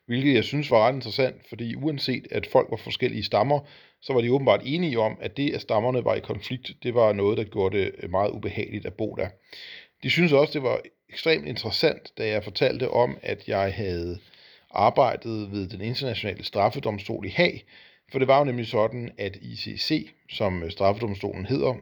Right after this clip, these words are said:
International Criminal Court, eller på fransk Cour Pénale Internationale,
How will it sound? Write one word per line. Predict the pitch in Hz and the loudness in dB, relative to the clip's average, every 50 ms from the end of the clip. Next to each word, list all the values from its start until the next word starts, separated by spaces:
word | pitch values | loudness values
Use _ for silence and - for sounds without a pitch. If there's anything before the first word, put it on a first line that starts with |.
| - | -8
International | 120 - - - 87 95 98 90 - 120 113 104 98 95 | -10 -10 -8 -6 -4 -2 -2 -2 -2 -2 0 -2 -2 -2
Criminal | - - - - 110 120 123 113 95 85 - | -4 -8 -6 -4 -4 -2 0 -2 -2 -2 -6
Court, | - - - 139 156 156 - - - - _ - - - - - - - _ _ - | -4 0 2 4 4 2 0 -2 -10 -12 _ -20 -20 -20 -20 -20 -20 -20 _ _ -10
eller | 64 - 90 | -4 -2 -2
på | 87 - - 98 90 | -2 -2 -4 -6 -6
fransk | - - - 123 123 - 107 - - - | -4 0 2 2 2 2 0 -4 -8 -8
Cour | - - 123 110 107 - | -2 0 0 0 2 0
Pénale | 117 101 101 104 104 110 117 123 127 135 123 | -4 -2 2 4 4 4 4 2 0 -2 -4
Internationale, | 107 104 - 107 98 104 98 - - 113 107 107 107 110 120 135 147 143 | -6 -6 -6 -4 -2 -2 -2 -2 -2 -2 0 2 2 2 2 2 0 -4